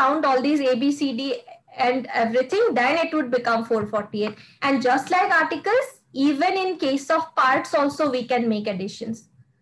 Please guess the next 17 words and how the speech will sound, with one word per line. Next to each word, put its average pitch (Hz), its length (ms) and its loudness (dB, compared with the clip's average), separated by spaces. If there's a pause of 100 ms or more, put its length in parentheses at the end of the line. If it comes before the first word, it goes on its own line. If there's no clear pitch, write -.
(220)
Like, 254 220 0
we 311 180 0
felt 294 360 0
that 330 180 2
fundamental 302 680 0
duties 254 380 -2
should 330 400 -4
be 370 220 0
there 254 240 2
here 233 340 0
only. 214 300 -4
So 311 340 0
we 302 180 0
mentioned 277 600 -4
part 254 280 2
four 262 360 2
A. 220 320 -4